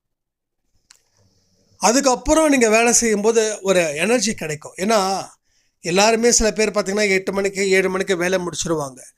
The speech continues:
ஆனா வியாபாரத்துல இருக்கிறவங்களுக்கு பதினோரு மணி வரைக்கும் வேலை இருக்கும். So, இங்க நிறைய பேர் வியாபாரத்துல இருக்கீங்க.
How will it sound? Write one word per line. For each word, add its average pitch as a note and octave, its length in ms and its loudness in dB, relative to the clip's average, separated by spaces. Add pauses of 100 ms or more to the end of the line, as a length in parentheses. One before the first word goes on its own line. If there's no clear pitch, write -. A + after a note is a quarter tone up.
(300)
ஆனா D3+ 180 -6
வியாபாரத்துல G#3+ 640 2
இருக்கிறவங்களுக்கு F#3+ 640 0
பதினோரு G3+ 580 0
மணி A#3 180 2
வரைக்கும் G#3 300 0
வேலை F3+ 220 2
இருக்கும். D#3 340 -6 (280)
So, E3+ 180 -6
இங்க D3+ 120 -4
நிறைய D#3+ 220 0
பேர் G3 200 2
வியாபாரத்துல F3 480 0
இருக்கீங்க. D#3+ 380 -6